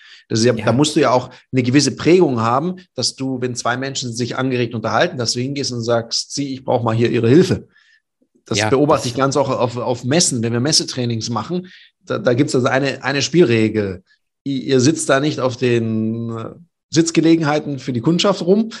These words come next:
Speaker 1: und ihr tut auch nicht die ganze Zeit untereinander schnacken,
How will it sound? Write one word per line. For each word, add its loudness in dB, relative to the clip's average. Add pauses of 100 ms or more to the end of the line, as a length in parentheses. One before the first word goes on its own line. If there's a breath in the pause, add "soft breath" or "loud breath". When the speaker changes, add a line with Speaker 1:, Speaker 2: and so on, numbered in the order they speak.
(160 loud breath)
Speaker 1:
und -4
ihr 0
tut -6
auch 0
nicht -4
die -6
ganze -4
Zeit 2
untereinander -2
schnacken, -4